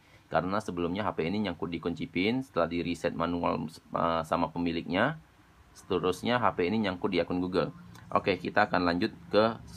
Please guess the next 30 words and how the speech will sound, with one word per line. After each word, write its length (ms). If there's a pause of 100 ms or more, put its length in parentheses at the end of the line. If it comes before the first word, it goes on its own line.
(180)
eh, 480
selanjutnya, 400
yaitu 240
membypassnya 560
ya. 140 (1400)
Di 160
sini 240
kita 160
hubungkan 400
dulu 240
H 80
P 80
ini 160
ke 80
jaringan 320
internet. 480
Kalau 240
sudah, 480
kita 240
pilih 320
tambahkan 400
jaringan. 480 (840)
Oke, 320
bagian 400
di 80
sini 240
kita 160
ketikkan 400
apa 240
saja. 400